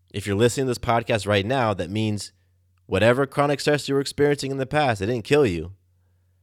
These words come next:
So you made it through. Or if you're working on getting through it right now in this moment, then you're obviously doing something to keep you present rather than keep you thinking about all the stress that you need to deal with. So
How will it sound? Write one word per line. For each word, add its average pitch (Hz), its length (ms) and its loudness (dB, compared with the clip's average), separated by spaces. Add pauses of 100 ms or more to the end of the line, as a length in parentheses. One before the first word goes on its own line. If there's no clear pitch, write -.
(180)
So - 140 -4
you 104 120 2
made 135 220 6
it - 100 -12
through. 95 420 0 (1600)
Or 143 300 8
if 113 200 2
you're 110 80 4
working 147 360 4
on 135 140 0
getting 127 240 2
through 127 180 0
it 113 60 0
right 117 240 0
now 120 220 2
in 113 60 0
this 98 160 -4
moment, 113 460 2 (600)
then 110 160 0
you're 107 140 -2
obviously 131 340 0
doing 110 280 0
something 107 580 0
to 92 60 -12
keep - 240 -2
you 90 60 -8
present 110 680 2 (680)
rather 104 280 4
than 95 160 -4
keep 107 220 -6
you 92 60 -4
thinking 104 380 -4
about 90 220 0
all 90 100 0
the 85 80 -6
stress 104 300 -2
that 85 200 -6
you 87 100 -6
need 82 200 -8
to 76 60 -20
deal 98 220 0
with. 78 300 -8 (480)
So 107 500 2